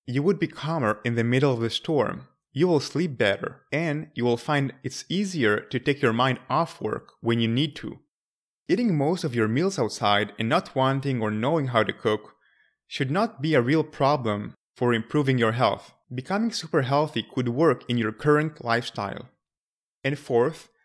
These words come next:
you don't have to worry about feeling deprived or having to hold it up with discipline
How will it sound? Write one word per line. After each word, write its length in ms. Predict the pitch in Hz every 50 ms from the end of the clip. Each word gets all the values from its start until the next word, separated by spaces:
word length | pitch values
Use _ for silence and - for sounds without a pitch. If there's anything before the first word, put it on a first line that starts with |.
| _ _ _ _
you 100 | 135 147
don't 120 | 214 233
have 140 | 262 247 -
to 100 | - 160
worry 320 | 123 131 151 151 143 127
about 160 | 120 113 -
feeling 300 | - - 165 156 151 143
deprived 720 | 127 120 117 - - 143 135 131 131 135 143 156 147 131 -
or 300 | - 113 113 113 113 113
having 320 | 120 131 143 143 151 156 -
to 100 | - 127
hold 200 | 117 139 139 131
it 100 | 127 117
up 240 | 139 156 143 - - - - _
with 200 | 120 117 113 113
discipline 500 | 143 160 - 170 139 - 113 110 113